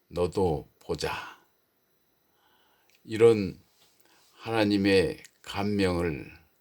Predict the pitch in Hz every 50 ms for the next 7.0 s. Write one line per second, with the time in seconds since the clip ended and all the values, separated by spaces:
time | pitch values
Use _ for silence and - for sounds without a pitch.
0 | _ _ _ _ _ _ _ _ _ _ - 92 90 90 80 - - 101 98 98
1 | 95 95 90 85 87 82 76 71 65 - _ _ _ _ _ - - 85 80 82
2 | 82 82 80 78 78 76 76 73 71 67 - - _ _ _ _ _ - 135 127
3 | - - 110 95 85 76 76 73 76 71 65 - - - - - _ _ _ _
4 | _ _ _ _ _ _ _ _ _ _ _ _ _ _ _ _ _ _ - 101
5 | 95 90 85 82 76 - _ _ _ - - - - - - - - - _ _
6 | _ _ - 95 98 98 104 104 98 - - - - - 92 85 78 69 64